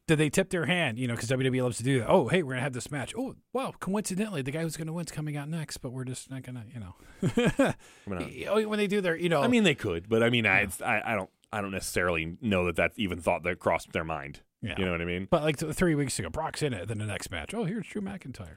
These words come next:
Speaker 2: Yeah, but again, I, I don't think that any, that even crosses anybody's
Speaker 1: Yeah.
Speaker 2: mind, 'cause really going into it, his feud is with, um, you know who, you know what? You know who's gonna be in it? I'm just picking the name off my head right now.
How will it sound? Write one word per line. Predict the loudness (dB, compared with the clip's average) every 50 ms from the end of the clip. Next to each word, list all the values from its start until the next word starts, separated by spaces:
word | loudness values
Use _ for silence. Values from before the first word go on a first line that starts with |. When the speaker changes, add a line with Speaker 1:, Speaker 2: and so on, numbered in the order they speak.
| -16
Speaker 2:
Yeah, | -8 0 4 4 6 6
but | 6 6
again, | 6 6 4 4 6
I, | 4 2 2 2
I | 2
don't | 2 2 2
think | 0 -2 -2 -2
that | -2 -2
any, | -2 -2 -2 -2
that | -2 -2
even | -4 -6 -4
crosses | -4 -2 -2 -2 -4 -8
anybody's | -8 -8 -6 -6 -6 -6
Speaker 1:
Yeah. | -6 -6
Speaker 2:
mind, | -6 -4 -4
'cause | -2 0
really | 2 4 4 4
going | 6 4 4 4 4 4
into | 4 2 2 2 0 0 0
it, | 0 -2 -4 -8 -16 -20 -20 _ _ -2
his | 0 0 0
feud | 0 2 2 2 2
is | 2 0
with, | 0 0 0 0 0 0
um, | 0 0 -2 -2 -6 -12 -20 -10 _
you | 2 4 6
know | 6 6 6
who, | 6 6 4 2 0
you | -2 0 2
know | 4 4 4
what? | 6 4 4 4 2 -2 _ _ _ _ _
You | -2 0 2
know | 4 4 4
who's | 4 4 4
gonna | 2 0 2 2
be | 4 4 4
in | 4 2
it? | 0 -2 _ _ _ _ _ _ _ _ _ _ _ _ _ _ _ _ _ _ _
I'm | -2 -2 -2 -2
just | -2 -4 -4 -4 -6 _ _ _ _ _ _ 0
picking | 0 2 2 2
the | 2
name | 4 4 4 4
off | 4 2 2 2
my | 0 0
head | 2 2 2 2
right | 4 2 2 2 2
now. | 0 -2 -2 -4 -6